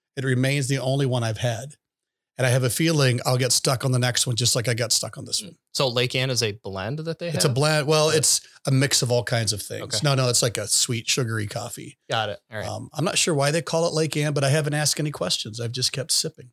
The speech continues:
Speaker 2: Just, just sucked it down. I've had a mocha from there, and it was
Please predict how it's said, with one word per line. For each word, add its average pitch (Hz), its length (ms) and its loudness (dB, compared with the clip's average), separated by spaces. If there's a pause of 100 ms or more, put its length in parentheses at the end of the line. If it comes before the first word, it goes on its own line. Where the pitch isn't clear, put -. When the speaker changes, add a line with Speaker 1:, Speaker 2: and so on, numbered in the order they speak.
(120)
Speaker 2:
Just, - 400 -2
just 113 200 0
sucked 120 260 0
it 117 80 -8
down. 131 260 -2 (380)
I've 143 160 0
had 139 240 2
a 107 120 2
mocha 127 320 0
from 113 200 -8
there, 104 200 0
and 107 160 -4
it 104 100 -2
was 104 420 0